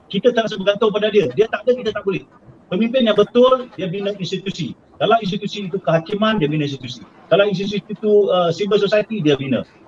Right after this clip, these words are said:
Kalau, kalau bisnes, dia bina. Tetapi kalau pemimpin yang tak betul,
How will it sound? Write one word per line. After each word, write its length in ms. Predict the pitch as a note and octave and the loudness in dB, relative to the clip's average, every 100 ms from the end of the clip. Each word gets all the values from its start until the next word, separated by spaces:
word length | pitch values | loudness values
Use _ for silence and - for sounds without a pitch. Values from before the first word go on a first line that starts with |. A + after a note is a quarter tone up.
| - | 2
Kalau, 160 | C#3+ - - | 2 2 0
kalau 160 | G3 G3 - - | 2 2 -2 -12
bisnes, 400 | A3 - A#3+ G#3+ | -10 0 2 2
dia 160 | D3 C#3 | 0 0
bina. 320 | C#3+ A#2+ G2+ _ - - | 0 -2 -6 _ -20 -10
Tetapi 500 | D#3+ G3+ G3+ C4 C4 D#3+ | -2 -2 -2 -8 -4 -2
kalau 160 | F#3+ - | -2 -2
pemimpin 320 | G#3 B3+ A3 | -4 -2 -2
yang 80 | G#3 | -2
tak 160 | G3 F#3 | -2 -2
betul, 400 | F3+ D3+ F#3+ | 0 2 2